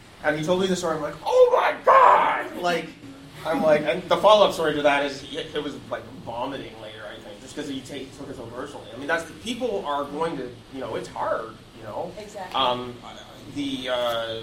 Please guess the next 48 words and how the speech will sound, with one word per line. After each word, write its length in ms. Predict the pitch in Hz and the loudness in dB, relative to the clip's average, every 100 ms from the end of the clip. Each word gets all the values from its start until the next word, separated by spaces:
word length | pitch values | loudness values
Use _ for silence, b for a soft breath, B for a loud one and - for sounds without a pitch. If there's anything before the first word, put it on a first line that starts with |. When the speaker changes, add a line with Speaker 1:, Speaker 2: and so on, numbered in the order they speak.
| 113 - - _ - - - | -14 -20 -20 _ -20 -20 -6
Speaker 1:
as, 160 | 147 156 | -6 -4
as 140 | 175 | -4
a 60 | 180 | -4
playtester, 720 | 185 185 185 185 180 170 165 | -6 -6 -6 -6 -6 -6 -2
o-, 200 | 131 147 | -2 -4
other 180 | 156 175 | -4 -6
things, 580 | 175 165 156 151 147 - 135 | -6 -6 -6 -8 -10 -12 -8
like, 260 | 127 123 117 - - - - - | -2 -2 -4 -16 -20 -20 -20 -12
you 80 | 131 | -4
know, 260 | 131 127 131 | -2 -2 0
ask 340 | 151 202 - | 0 0 -8
the 80 | 185 | -12
question, 460 | - 170 165 170 151 | -4 -4 -4 -8 -4
like, 140 | 151 | -2
a 40 | 151 | 0
lot 220 | 156 175 | 0 -2
of 140 | - - - - - - - | -4 -14 -20 -20 -20 -20 -10
what 140 | 156 143 | -8 -6
we 80 | |
were 80 | 151 | -6
saying 300 | 151 143 143 | -4 -4 -4
is, 180 | 135 - | -6 -6
like, 180 | 127 120 | -8 -4
ask 180 | 127 - | -6 -8
your 80 | 123 | -8
players 320 | 127 139 151 | -4 -4 -4
things. 300 | 160 156 156 | -6 -10 -10
You, 100 | 139 - - | -12 -14 -12
these 180 | 175 - | -12 -8
can 140 | 185 | -10
be 200 | 156 147 | -8 -8
just 180 | 151 151 | -8 -8
turned 240 | 151 143 | -8 -6
back 240 | 131 131 127 | -4 -6 -6
on 220 | 127 123 | -6 -6
the, 220 | 120 117 117 117 | -10 -10 -12 -14
the 80 | |
G 240 | 117 127 127 | -14 -10 -8
M 160 | 123 | -8
too. 220 | 117 139 120 | -10 -10 -10
If 80 | 120 | -8
you're 120 | 139 | -8
more 240 | 139 147 147 | -4 -2 0
knowledgeable 600 | 139 156 147 139 131 117 | 0 0 -4 -8 -8 -4
of 320 | 127 127 120 - - - - | -4 -4 -12 -20 -20 -20 -8
games 340 | 135 135 135 | -4 -4 -6
and 160 | - - | -8 -8
playtesting, 540 | 135 139 120 - 107 | -6 -4 -6 -8 -14